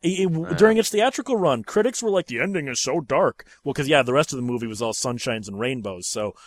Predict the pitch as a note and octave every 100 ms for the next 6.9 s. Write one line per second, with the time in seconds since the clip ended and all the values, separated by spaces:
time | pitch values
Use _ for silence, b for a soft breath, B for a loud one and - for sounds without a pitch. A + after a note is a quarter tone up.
0 | b C#3 A#2+ C#3+ C#3+ C#3+ C#3 C#3 A2 C3+
1 | A#2+ G#2+ G#2+ C3+ B2 G2+ F2+ A#2+ A2+ F#2+
2 | F#2 F#2+ _ _ _ _ _ _ _ -
3 | A#2+ A#2 A2+ A#2 A2 G#2+ G#2+ G2+ - A2
4 | G#2 G2 B2 B2 G2 E2+ D2 D#2+ D#2 D#2+
5 | - F#2 E2 D2 D2 D2+ D#2 C#2 - D2
6 | - E2+ F2 G#2 F#2 F2+ F#2+ F#2+